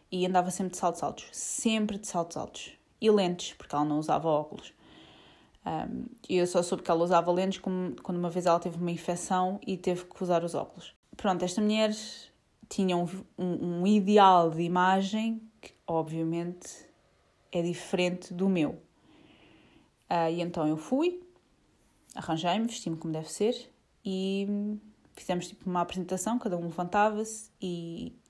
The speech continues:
e, e ela tecia os seus comentários. E quando chegou à minha vez, ela disse: "Tás,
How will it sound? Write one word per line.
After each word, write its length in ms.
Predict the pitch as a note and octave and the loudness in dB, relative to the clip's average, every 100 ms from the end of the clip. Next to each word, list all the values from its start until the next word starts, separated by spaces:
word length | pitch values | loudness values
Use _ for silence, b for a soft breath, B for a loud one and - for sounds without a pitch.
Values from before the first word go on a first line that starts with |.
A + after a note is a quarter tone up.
| _ _ _ | _ _ _
e, 720 | - E3 D3+ D3 C#3 C#3+ - _ _ | -8 -6 -6 -8 -10 -12 -14 _ _
e 180 | E3 D#3 | -4 -2
ela 400 | D3+ D3+ D3+ D#3 B B B B B B B B B B B B B _ _ _ _ _ - - | -2 -2 -4 -10 B B B B B B B B B B B B B _ _ _ _ _ -20 -16
tecia 480 | F#3+ - - A#3+ A3+ | -10 -6 2 6 8
os 160 | G3 - | 6 4
seus 240 | G3+ F#3 | 0 0
comentários. 840 | - F#3 E3 D#3+ D3+ D3+ D#3 - - _ _ _ _ _ _ _ - - _ _ _ | -2 -2 2 2 4 0 -4 -8 -10 _ _ _ _ _ _ _ -14 -14 _ _ _
E 140 | G#3+ - | -2 0
quando 220 | A#3 G#3 | 0 0
chegou 140 | - | 2
à 80 | F3 | 2
minha 180 | F3 F#3+ | 2 -2
vez, 440 | G#3 C4+ D#4 - - | 0 0 0 -8 -4
ela 160 | E3+ | 0
disse: 440 | E3 D#3 - - - _ _ _ _ _ _ | 0 -2 -6 -12 -16 _ _ _ _ _ _
"Tás, 680 | - D3+ D3+ D#3 - - - | -2 0 0 -4 -8 -10 -14